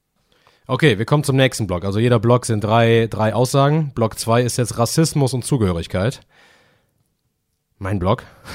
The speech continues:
<laughs> Ähm, also, deswegen insgesamt Punkt, These vier. Wenn du selten oder nie gefragt wirst, „Wo kommst du wirklich her?“ und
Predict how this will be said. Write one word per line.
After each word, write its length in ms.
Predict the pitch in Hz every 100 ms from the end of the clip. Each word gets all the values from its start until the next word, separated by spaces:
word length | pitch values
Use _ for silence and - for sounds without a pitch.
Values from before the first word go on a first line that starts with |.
| - - - -
<laughs> 380 | 214 190 247 180 _ _ _ _ - - _ _ _
Ähm, 520 | - 101 101 98 98 101
also, 440 | 101 85 82 78 -
deswegen 360 | 95 - 101 95
insgesamt 640 | 107 - 101 104 101 - - _ _
Punkt, 280 | - 101 90 _ -
These 260 | 117 107
vier. 380 | - 123 143 165 _ - - - _ _
Wenn 200 | 117 120
du 80 | 123
selten 580 | 104 123 143 160 165 160
oder 220 | 143 131
nie 320 | 131 147 165
gefragt 500 | 151 131 123 113 104
wirst, 380 | 82 82 78 98
„Wo 140 | 113 135
kommst 340 | 123 117 -
du 220 | 107 90
wirklich 500 | 113 131 - 87 -
her?“ 320 | 90 101 151 143 _ _ _ _
und 500 | 107 104 104 98